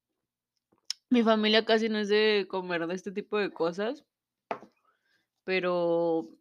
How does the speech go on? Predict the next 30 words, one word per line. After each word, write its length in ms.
yo 200
tampoco, 480
verdaderamente, 540
o 60
sea, 140
antes, 280
de 120
chiquita 360
sí, 280
de 180
chiquita 760
era 200
la 140
niña 220
más 320
golosa 400
y 60
glotona 440
del 120
mundo, 420
y 140
se 160
sabe. 480
Pero 600
ya 140
después 200
se 60
me 120
fue 140
quitando. 520